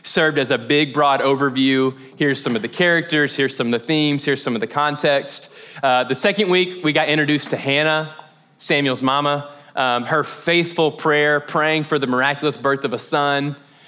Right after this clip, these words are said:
She receives a son, and then in the third week, we visited Hannah's prayer, her prayer back to the Lord as she's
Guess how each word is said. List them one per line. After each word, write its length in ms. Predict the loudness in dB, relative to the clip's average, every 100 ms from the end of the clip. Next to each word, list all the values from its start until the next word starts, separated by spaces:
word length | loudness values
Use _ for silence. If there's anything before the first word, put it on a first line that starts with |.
| -12
She 440 | -2 0 2 2
receives 440 | 0 0 2 2
a 60 | 2
son, 420 | 0 0 2 2
and 100 | 2
then 100 | 2
in 60 | 0
the 80 | 2
third 240 | 2 2
week, 280 | 2 2 2
we 420 | 2 2 0 -2
visited 360 | -2 0 0 0
Hannah's 300 | 0 -2 -4
prayer, 460 | -2 0 2 0
her 240 | -4 -2 -2
prayer 300 | 0 0 2
back 320 | 2 0 -2
to 60 |
the 100 | -4
Lord 320 | 0 2 2 0
as 160 | -4
she's 360 | -2 -2 -2